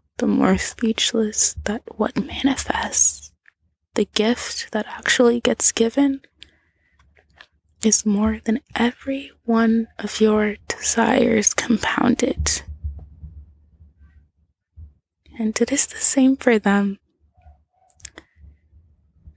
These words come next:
Optimal says who? he said, turning on the machine and waiting for it.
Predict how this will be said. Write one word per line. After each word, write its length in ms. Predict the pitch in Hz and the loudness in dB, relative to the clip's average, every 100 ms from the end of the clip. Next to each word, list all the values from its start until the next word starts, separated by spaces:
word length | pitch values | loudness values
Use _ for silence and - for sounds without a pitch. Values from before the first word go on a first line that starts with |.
| - - - _ _ _ _ _ - - - | -20 -20 -20 _ _ _ _ _ -20 -20 -4
Optimal 560 | - 202 - 269 269 294 | 0 0 2 2 4 4
says 300 | - 277 247 | 4 4 2
who? 520 | - 247 240 - 208 - - - - - - | 0 2 4 4 0 -4 -12 -20 -20 -20 -18
he 180 | - 226 | -6 -4
said, 320 | - - - _ | 0 0 -2 _
turning 420 | - - 226 - - - | -2 -2 -2 -2 -2 -2
on 60 | |
the 80 | 196 | 0
machine 400 | 202 - - - | 0 -2 0 0
and 180 | - - | 0 2
waiting 260 | - - 202 | 2 2 2
for 280 | 190 214 202 | 0 -2 0
it. 220 | 196 - | 2 0